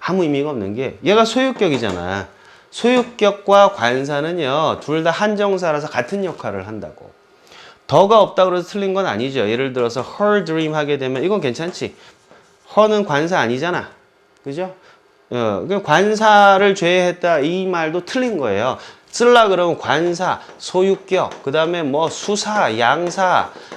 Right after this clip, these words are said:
뭐 이게 다 써줘야 돼. 그래서 이걸 한마디로 하면 이걸 이제 한정사라고 그러는데 한정사란 게 도대체 뭐야?라는 강의도 있어요. 그죠? 제 그, 어, 영어의 비밀에 보면. 그래서,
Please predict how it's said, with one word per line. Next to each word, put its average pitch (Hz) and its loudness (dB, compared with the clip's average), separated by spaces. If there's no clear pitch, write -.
뭐 170 2
이게 180 4
다 156 -4
써줘야 165 2
돼. 151 0
그래서 151 0
이걸 160 6
한마디로 190 2
하면 160 0
이걸 139 2
이제 131 -2
한정사라고 180 0
그러는데 107 0
한정사란 196 2
게 185 0
도대체 151 0
뭐야?라는 131 2
강의도 113 -2
있어요. 135 -4
그죠? 143 -6
제 95 -6
그, 98 -4
어, 90 -8
영어의 120 0
비밀에 104 -4
보면. 90 -8
그래서, 143 -4